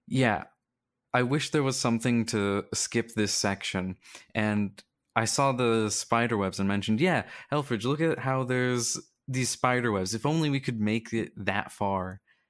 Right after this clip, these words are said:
And I jump off, uh, assuming I was, I was pl-, assuming that I was going to die to a kill plane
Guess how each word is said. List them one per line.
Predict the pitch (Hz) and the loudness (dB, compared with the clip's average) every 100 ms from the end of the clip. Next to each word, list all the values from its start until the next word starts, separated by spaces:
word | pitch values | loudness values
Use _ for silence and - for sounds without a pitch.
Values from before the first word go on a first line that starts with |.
| _ - | _ -6
And | 107 101 101 98 - _ - | -2 0 -2 -4 -10 _ -4
I | 117 | -4
jump | 110 139 143 139 | -2 0 0 0
off, | 120 113 95 - - - _ 101 | 0 0 -2 -6 -18 -20 _ -4
uh, | 95 110 - - | 0 0 -2 -2
assuming | 117 196 202 165 | 2 4 4 4
I | 123 | 2
was, | 120 113 - | 2 0 -2
I | 123 | 0
was | 127 | 0
pl-, | - - 156 - - | -4 -14 -12 -10 -4
assuming | 139 - - 208 160 127 | -2 -2 2 2 2 2
that | 113 | 2
I | 113 | 2
was | 120 107 | 0 0
going | 113 117 117 | 0 0 0
to | 107 | -2
die | 98 95 104 | 0 0 0
to | 101 98 | -2 -4
a | 92 | -6
kill | - 113 | -2 -4
plane | 101 98 - 92 | -4 -8 -6 -8